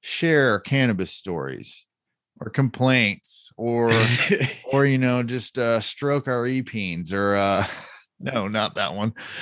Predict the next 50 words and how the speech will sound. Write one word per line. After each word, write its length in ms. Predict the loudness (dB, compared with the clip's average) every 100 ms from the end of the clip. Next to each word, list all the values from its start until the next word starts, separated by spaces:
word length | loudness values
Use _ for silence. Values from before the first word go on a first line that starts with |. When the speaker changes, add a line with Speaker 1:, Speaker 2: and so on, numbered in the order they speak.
| -12 0
Speaker 2:
Uh, 160 | 2 2
you 80 | 0
know, 140 | -6 -2
Speaker 1:
<laughs> 380 | 0 0 _ 0
Speaker 2:
I'm 220 | 4 6
good 140 | 6 4
with 160 | 2
it. 160 | 0 -6 -20 -2
It's, 220 | 0 2
uh, 80 | 4 4
Speaker 1:
Uh, 40 |
<laughs> 20 |
Speaker 2:
smoking 460 | 4 4 6 4 0
okies 440 | 2 2 0 -2 0
pod 560 | 2 2 2 2 -2 -2
dot 240 | -2 -2 -4
com. 560 | -4 -2 0 -2 -4 -6
We 180 | -6 -4
have 260 | -2 -4
a 40 | -4
Reddit 420 | -4 -2 -4 -4
too. 240 | -2 0
So 180 | 0 -4 -2
reddit 280 | 0 0
dot 180 | 0 -2
com 180 | -4 -6
slash 260 | -6 -8 -4
r 360 | -2 0 0
slash, 640 | -4 -2 -2 -2 -8 -14 -18 _
wait, 160 | -8 -8 0
fuck 220 | 0 2
me. 260 | 0 -2 -4 -18 _
reddit 440 | 2 4 4 2 -2
dot 240 | -2 -2
com 320 | -2 -2 -2
slash 440 | -2 2 2 2 -4 _
r 380 | 2 4 4 2
slash 440 | -4 -4 -2 -2 -4
smoking 400 | -2 0 0 -4
okies. 420 | -6 -8 -10 -6
We 80 | -4
have 140 | -2
an 60 | -2
Instagram. 720 | 0 0 -2 -4 -2 -2 -4
It's 180 | -8 -6 -4
Instagram 380 | -2 0 0 2
at 240 | 0 -2
smoking 460 | -2 2 2 2 -2
okies 480 | 0 0 -2 -6 -2
pod. 380 | 0 2 0